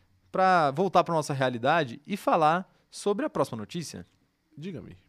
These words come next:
Speaker 1: Tem a ver com o nosso país, Brasil.
Speaker 2: Conte-me.
Speaker 1: Que foi uma notícia que o Léo Torres enviou. Então, fica aí o recado também. Se você tem uma notícia, mais uma vez, envie pra gente aí se você quer que a gente discuta aqui. A notícia é a seguinte, ó. Câmara pede nova instalação de C P I da Fórmula um para investigar contratos do G P de São Paulo.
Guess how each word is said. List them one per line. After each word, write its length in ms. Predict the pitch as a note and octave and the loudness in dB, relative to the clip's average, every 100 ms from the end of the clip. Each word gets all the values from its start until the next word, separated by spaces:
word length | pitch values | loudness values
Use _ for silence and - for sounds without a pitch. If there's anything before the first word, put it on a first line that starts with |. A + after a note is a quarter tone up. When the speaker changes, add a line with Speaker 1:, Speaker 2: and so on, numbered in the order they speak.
| _ _ _ _ | _ _ _ _
Speaker 1:
Tem 100 | G#3+ | -2
a 60 | |
ver 100 | E3 | -2
com 100 | F3 | 0
o 40 | G3+ | 0
nosso 600 | F#3+ - E3 A#2+ A2 G#2+ | 0 0 -2 -2 -4 -6
país, 240 | - C#3+ A#2 | -2 -2 -2
Brasil. 340 | G#2 G2 B2+ - _ _ | -6 -8 -10 -12 _ _
Speaker 2:
Conte-me. 420 | - A#2+ - G2 G2 _ _ _ _ _ | -20 -18 -18 -20 -20 _ _ _ _ _
Speaker 1:
Que 80 | D#3+ | 0
foi 120 | A3+ | 4
uma 40 | |
notícia 300 | A#3+ - G#3+ | 4 2 -2
que 100 | B3 | 0
o 80 | B3+ | 4
Léo 160 | G#3 B3+ | 8 8
Torres 300 | A#3 A#3 A3+ | 8 4 4
enviou. 440 | A#3 F3+ F3+ A2 - _ _ | 2 4 4 4 -2 _ _
Então, 400 | - D3+ F#3+ G3+ - | -6 -4 -2 -4 -8
fica 260 | _ F#3+ G#3+ | _ -4 2
aí 100 | F#3+ | 4
o 40 | |
recado 360 | F#3+ F3+ D#3+ D#3+ | 4 4 2 2
também. 260 | D#3 D3+ G3 | 0 -4 -4
Se 100 | G#3 | -4
você 120 | E3+ | -4
tem 140 | D#3+ | -2
uma 80 | D3+ | -2
notícia, 420 | D3+ - F3+ - | -2 -4 -6 -4
mais 160 | G3 G3+ | 0 0
uma 140 | F#3+ | 0
vez, 240 | C3+ D#3+ - | -2 -4 -6
envie 220 | C#4 G#3+ | -6 -6
pra 160 | A3 G3 | -4 -4
gente 240 | D#3 D#3 | -4 -6
aí 80 | C3+ | -8
se 60 | |
você 80 | - | -6
quer 120 | C#3 | -6
que 80 | C3+ | -4
a 40 | C#3+ | -6
gente 160 | - | -6
discuta 280 | E3 - D3 | -6 -4 -4
aqui. 220 | F3 - - _ _ _ _ _ _ _ - | -4 -8 -14 _ _ _ _ _ _ _ -6
A 80 | D3 | -4
notícia 240 | E3+ - | -2 -2
é 20 | |
a 20 | |
seguinte, 400 | A3+ A3+ F#3+ G3 | -2 0 0 4
ó. 140 | D#3+ G2+ | 6 4
Câmara 500 | - F#3+ A#3 B3+ B3 | 4 4 6 6 4
pede 380 | - G#3 G#3 G#3+ | 6 4 4 2
nova 340 | F#3+ A3+ C4+ | 4 4 4
instalação 520 | B3 - A3 - G3+ | 2 4 4 4 0
de 100 | G3+ | 0
C 240 | G3 - A#3 | -2 0 0
P 240 | - G#3+ | 2 0
I 60 | A3 | 2
da 100 | A#3 | 2
Fórmula 320 | B3 C#4 A#3 | 2 4 4
um 160 | G#3 | 2
para 160 | F#3+ D#3 | 2 2
investigar 380 | E3 F3+ F#3 F#3 | 2 0 0 0
contratos 560 | - A3 - F3+ - | 0 -2 2 2 2
do 60 | G#3 | -2
G 100 | G#3+ | -4
P 140 | G#3+ G#3 | -2 -2
de 40 | |
São 140 | B3+ | -4
Paulo. 340 | C4 D#3 D3+ | 2 2 2